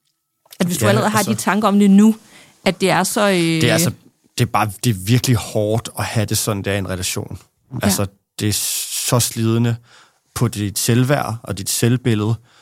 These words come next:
Speaker 2: og ikke at føle sig set af sin partner. Altså, sådan, det er jo essentielt for lykke i parforholdet, altså, synes jeg.
Speaker 1: Mhm.
Speaker 2: Øh,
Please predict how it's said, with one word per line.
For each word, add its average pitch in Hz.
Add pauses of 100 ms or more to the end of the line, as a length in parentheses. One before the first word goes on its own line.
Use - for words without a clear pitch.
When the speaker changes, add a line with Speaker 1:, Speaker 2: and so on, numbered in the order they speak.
(400)
Speaker 2:
og 127
ikke 120
at 120
føle 113
sig 104
set 117
af 95
sin 98
partner. 98 (580)
Altså, 107
sådan, 107
det -
er 110
jo 110
essentielt 104
for 110 (320)
lykke 107
i 104
parforholdet, 101 (520)
altså, 95
synes -
jeg. 101 (360)
Speaker 1:
Mhm. 214
Speaker 2:
Øh, 107